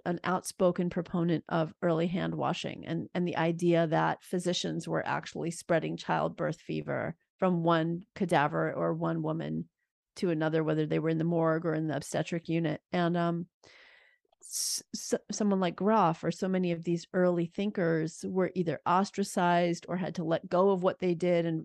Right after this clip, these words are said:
repackage it in more, um, uh,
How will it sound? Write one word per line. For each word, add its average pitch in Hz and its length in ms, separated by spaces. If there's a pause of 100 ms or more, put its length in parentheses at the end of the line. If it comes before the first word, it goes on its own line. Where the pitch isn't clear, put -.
repackage 175 600
it 170 200
in 170 160
more, 165 520 (540)
um, 160 520 (640)
uh, 156 280